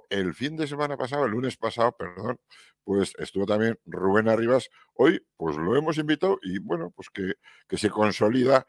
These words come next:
como, eh, un gran dialogador o gran exponedor de razones múltiples de la pelota. Y hoy nos va a contar un montón de cosas. Y como siempre, como siempre, está con nosotros una vez más,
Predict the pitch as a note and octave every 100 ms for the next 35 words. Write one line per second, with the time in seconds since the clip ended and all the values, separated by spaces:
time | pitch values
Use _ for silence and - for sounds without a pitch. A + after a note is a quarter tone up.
0 | - - _ - G2 F#2 G#2 A#2 - _
1 | - F2+ F2 E2+ D#2 D2 D2 D2 _ _
2 | _ _ _ _ _ - G#2+ G2 G#2 G#2+
3 | G2 F#2+ A2+ G2 F#2+ G2 - - - -
4 | _ E2 E2 E2 F#2+ G2 G2 F2 - G2
5 | F2 D#2 E2+ - _ - _ _ D2 D2
6 | D2 - D#2 E2+ - F#2+ F2+ F2 F#2 F2+
7 | F2 G2 - - - - _ _ E2 E2+
8 | E2+ D#2+ D#2+ D#2 D#2+ E2 D2+ D2+ D#2 F#2
9 | F#2+ E2+ E2 E2 F2 E2 G2 - - F#2+
10 | F#2 F2+ E2+ D#2 - C2+ - - A#2+ B2+
11 | C3 D#3 F3 E3+ G3 G#3 - F#2+ F2 D#2
12 | A2 G2+ A2 C3+ - - - - _ _
13 | - E2+ - G#2 F#2 G2+ F2 G2 - A2+
14 | A#2 - _ _ - C#3 C#3+ G2+ D2+ C#2+
15 | F#2+ A2 -